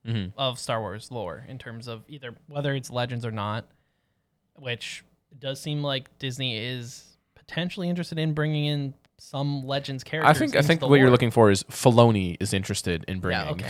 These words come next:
Speaker 2: fair enough. But it, it does seem like there's some characters that people aren't sure who they are from the trailers,
Speaker 1: Yeah.
Speaker 2: and I'm excited to see what time, like, if you know anything about what's kinda going on with Ahsoka,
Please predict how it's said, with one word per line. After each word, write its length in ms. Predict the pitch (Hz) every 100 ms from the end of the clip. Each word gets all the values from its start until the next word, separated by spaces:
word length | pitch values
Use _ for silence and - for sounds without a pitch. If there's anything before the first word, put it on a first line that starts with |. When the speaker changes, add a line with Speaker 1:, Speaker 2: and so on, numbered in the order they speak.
| -
Speaker 2:
fair 160 | 143
enough. 220 | 123 143 -
But 240 | 190 123 - - _ _ _ _ _ _ _ -
it, 360 | 170 165 156 _ _ _
it 100 | 170
does 200 | 175 208
seem 160 | 247 247
like 120 | 233
there's 140 | 240 226
some 140 | 233
characters 440 | - 208 214 233
that 380 | 220 226 220 - _ _ _ _
people 280 | 170 185 185
aren't 220 | 190 - _ _ _ _
sure 280 | - - 170
who 100 | 180
they 120 | 180
are 200 | 196 254
from 220 | 147 131
the 100 | 135
trailers, 600 | 135 156 190 135 170 190 -
Speaker 1:
Yeah. 140 | 104
Speaker 2:
and 300 | 139 143 135
I'm 200 | 120 202
excited 380 | 196 131 131 131
to 80 | 131
see 560 | - 139 139 139 135 - _ _ _ 139
what 240 | 127 143
time, 340 | - 156 202 190
like, 240 | 151 143
if 120 | 135 147
you 60 |
know 140 | 160 156
anything 320 | 151 147 139
about 340 | 131 127 107
what's 180 | 120 -
kinda 220 | - 123
going 240 | 120 113 113
on 160 | 123
with 100 | 113
Ahsoka, 460 | - 127 117 92